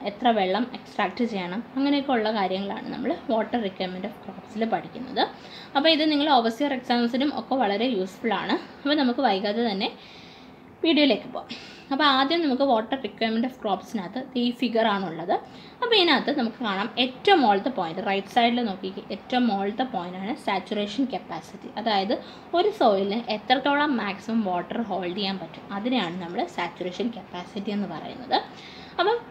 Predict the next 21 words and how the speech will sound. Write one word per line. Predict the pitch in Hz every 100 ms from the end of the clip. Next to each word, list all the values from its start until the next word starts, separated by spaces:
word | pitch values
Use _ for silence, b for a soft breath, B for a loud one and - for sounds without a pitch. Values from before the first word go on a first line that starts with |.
| -
അതിനെയാണ് | 247 302 349 214 247
നമ്മൾ | 190 294 415 269
ഏറ്റവും | 277 - 349
top | 214 190 196
most | 165 - -
point | 151 190 - -
saturation | 214 - 165 - 294 247
capacity. | - - - - 381
ഇനി | 440
ഈ | 440
saturation | 330 262 294 311 - 370
കപ്പാസിറ്റിയിലുള്ള | 285 269 277 254 294 269 247
മൊത്തം | 220 - 302 294
വെള്ളം | 196 208 226
നമുക്ക് | 202 262 247
പ്ലാന്റ്സിന് | 208 196 226 240 202
ഉപയോഗിക്കാൻ | 185 180 233 220
പറ്റത്തില്ല. | 160 - - 143 - B B B 302
അതുകൊണ്ട് | 370 392 359
തന്നെ | 254 262
ആ | -